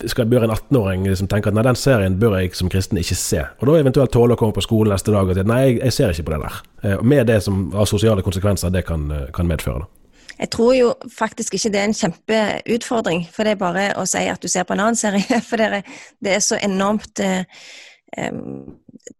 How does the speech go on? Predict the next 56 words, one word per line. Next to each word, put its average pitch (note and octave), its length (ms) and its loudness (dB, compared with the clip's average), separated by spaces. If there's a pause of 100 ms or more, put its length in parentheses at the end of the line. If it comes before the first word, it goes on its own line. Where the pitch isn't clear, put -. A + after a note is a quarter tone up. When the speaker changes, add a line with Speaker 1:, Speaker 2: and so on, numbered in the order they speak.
Speaker 2:
ja, F3 80 -6
stort A#3+ 400 -2
spekter B3+ 440 -2
i G#3 80 0
dag. F#3 200 -2 (320)
Når A3 240 0
jeg C4 120 0
gikk C4+ 180 0
på B3+ 100 -2
skolen, G#3 360 0
så A3 120 0
var G#3 100 0
det, G3 100 0
hadde G3+ 160 -4
du G#3 60 -4
ikke G#3 140 -4
sett A3+ 200 -2
barne-TV, G#3+ 360 -2
så G#3 120 -4
var G3+ 100 0
du - 80 -2
utenfor F#3+ 480 -4
i F3 60 -2
samtalen A3 500 0
dagen G3 220 0
etterpå. F3+ 260 -4 (340)
Sånn G#3+ 240 2
er G#3 160 2
det C4+ 100 2
jo G3+ 80 -2
ikke G3+ 180 -4
lenger, F#3 240 0
så G3+ 120 -2
det G#3 100 2
er G#3+ 60 -12
bare F#3 340 -2
å F3+ 80 -2
si F#3+ 120 -2
at F#3 140 -6
«nei, F3+ 140 0
den F3 140 -4
serien F3+ 320 -2
liker - 180 -2
jeg B3+ 80 -4
ikke», G3+ 160 -2 (100)
eller F3+ 180 -2
«den, F3+ 160 0 (220)
jeg F#3+ 240 -4
foretrekker F3+ 420 -4
noe F#3+ 200 -2
annet». A3 260 -4 (440)
Så G#3+ 120 0
sånn A#3+ 180 2
sosialt C4 480 2
sett, G#3 280 -2
så A#3+ 200 2